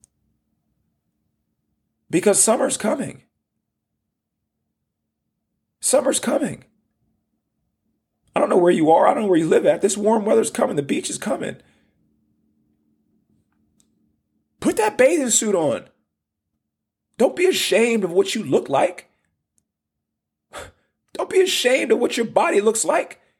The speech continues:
Don't be ashamed of, of, of, may-, well, maybe, I don't know, I don't want, maybe, I, come on, come on.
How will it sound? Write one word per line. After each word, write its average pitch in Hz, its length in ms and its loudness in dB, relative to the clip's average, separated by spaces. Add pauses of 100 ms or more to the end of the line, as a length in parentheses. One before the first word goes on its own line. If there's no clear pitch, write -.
(800)
Don't - 180 0
be 311 100 0
ashamed 240 460 0
of, 185 140 2
of, 156 200 0
of, 147 300 0 (220)
may-, 165 120 0
well, 180 160 2
maybe, 190 220 -4
I 180 100 -8
don't 190 140 -4
know, 185 120 -2
I 180 100 0
don't 185 160 0
want, 185 180 -4 (160)
maybe, 214 300 -2
I, 185 140 -2 (760)
come 190 200 -10
on, 170 560 -2 (320)
come 302 140 -4
on. 330 640 0